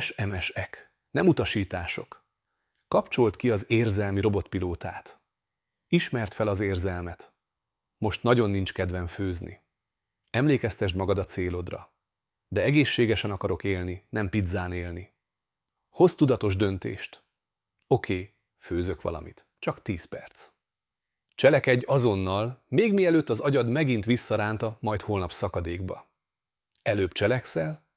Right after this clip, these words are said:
aztán jön a motiváció. Nem fordítva.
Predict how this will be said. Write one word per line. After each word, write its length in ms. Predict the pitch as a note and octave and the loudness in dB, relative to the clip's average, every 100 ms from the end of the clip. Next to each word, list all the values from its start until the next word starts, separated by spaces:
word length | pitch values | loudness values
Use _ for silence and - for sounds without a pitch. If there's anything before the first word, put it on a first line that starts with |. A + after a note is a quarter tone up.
| _ _ | _ _
aztán 360 | E3+ E3 C#3 A#2 | -2 -2 -2 0
jön 140 | A#2 | 0
a 40 | |
motiváció. 840 | G2+ G2+ G#2 F#2 F2 - - - _ _ _ | 0 0 0 -2 -6 -8 -8 -8 _ _ _
Nem 200 | - B3 | -2 0
fordítva. 640 | F3 C#3 A2 G2 - - | 4 4 4 0 -2 -6